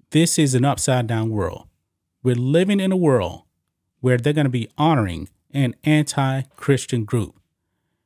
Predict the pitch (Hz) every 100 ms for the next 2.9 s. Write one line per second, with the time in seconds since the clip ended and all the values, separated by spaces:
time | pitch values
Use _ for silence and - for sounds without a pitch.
0 | _ - 135 160 151 160 151 165 139 156
1 | 156 131 107 139 185 151 - 139 127 127
2 | 139 110 - - 220 - 127 135